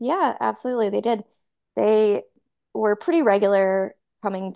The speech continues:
to Sandpiper, and they had been for years and years. They, they have two girls, and they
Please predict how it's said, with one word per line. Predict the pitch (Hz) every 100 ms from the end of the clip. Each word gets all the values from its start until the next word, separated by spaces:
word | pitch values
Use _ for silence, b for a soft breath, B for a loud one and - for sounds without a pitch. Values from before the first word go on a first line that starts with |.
| -
to | 190 185
Sandpiper, | 185 190 185 185 196 196 208
and | 214 180 180 _ _ _ -
they | 185
had | 185 - 190
been | 180 185
for | 190
years | 185 190 185 180 180
and | 180
years. | 180 175 175 196 -
They, | 185 175 175 -
they | 190
have | 185 185
two | - 190
girls, | 185 185 175 175 185 -
and | 190 170 180 180
they | 175 175 170 170